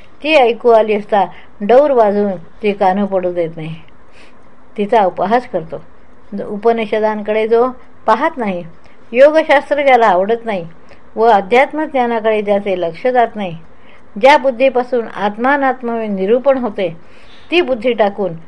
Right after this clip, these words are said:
ज्याचे मन इतर सर्व शास्त्राकडे ओढ घेते, जो कर्मकांड पूर्णपणे जाणतो, ज्याला पुराणे मुखोद्गत आहेत आणि जो ज्योतिषात तर इतका निपुण आहे की तो म्हणेल तसेच व्हायचे,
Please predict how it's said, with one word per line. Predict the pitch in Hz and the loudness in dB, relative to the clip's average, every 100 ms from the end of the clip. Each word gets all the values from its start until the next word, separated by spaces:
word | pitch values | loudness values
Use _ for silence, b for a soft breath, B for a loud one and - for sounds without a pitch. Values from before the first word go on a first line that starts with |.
| - 208 | -12 0
ज्याचे | 214 220 254 | 0 2 0
मन | 240 202 202 | 0 -4 -6
इतर | 202 262 277 | -2 2 2
सर्व | 277 202 214 262 | 2 0 0 0
शास्त्राकडे | 202 202 190 180 180 180 | -2 -2 -4 -2 -2 -4
ओढ | 160 185 | -4 -8
घेते, | 180 160 - - b b b b b - 180 | -8 -10 -10 -16 b b b b b -18 -4
जो | 196 | -4
कर्मकांड | 190 202 202 208 208 208 220 | 0 0 0 -2 0 0 0
पूर्णपणे | 208 220 247 254 220 233 220 | -4 0 2 2 -2 -4 -2
जाणतो, | 202 185 202 220 196 - - b b - 214 | 2 2 2 -2 -4 -6 -18 b b -14 2
ज्याला | 247 277 | 4 6
पुराणे | 285 226 233 262 294 | 2 2 4 4 2
मुखोद्गत | 240 196 - 240 247 233 233 | -4 -6 -2 -2 0 0 0
आहेत | 170 - b b - | -2 -6 b b -6
आणि | 208 233 | -2 -2
जो | 208 196 | 0 -2
ज्योतिषात | 208 202 214 233 311 - 247 247 | -2 0 0 0 -2 0 0 0
तर | 196 | -2
इतका | - 208 - 285 | -2 -8 0 0
निपुण | 277 240 233 214 | 0 -4 -6 -6
आहे | 220 196 165 B - | -6 -6 -10 B -8
की | 208 208 | -6 -2
तो | 196 | -2
म्हणेल | 196 196 240 233 | 0 -4 -4 -4
तसेच | 202 214 214 | -4 -4 -4
व्हायचे, | 196 143 - 156 | -8 -8 -14 -20